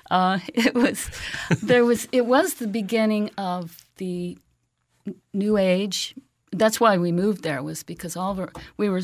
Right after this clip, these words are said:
making up these cassettes and then s-, putting them in a box. We were living in, out at s-, out in New York at that time, and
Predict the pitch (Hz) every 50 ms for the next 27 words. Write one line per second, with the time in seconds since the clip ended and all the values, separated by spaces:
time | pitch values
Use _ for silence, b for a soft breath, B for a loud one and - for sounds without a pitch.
0 | - _ - 214 208 214 214 220 220 220 202 - - B B B B B - 175
1 | 151 - - - 196 196 - - - - 254 247 - - - 285 233 165 190 -
2 | - - 190 190 185 180 180 175 170 - - - - 202 208 214 208 214 214 202
3 | 208 202 196 190 185 196 185 185 185 - - - - - - 196 214 214 202 196
4 | 208 208 190 190 180 175 170 175 170 170 180 _ _ - - 170 170 170 170 -
5 | - - - - - 175 170 165 156 - - _ _ _ - - 180 160 160 170
6 | 175 180 170 165 - 175 165 - 180 175 175 175 - - 165 165 156 160 B B
7 | B B B B B B B B B B B B B 170 175 170 170 170 170 160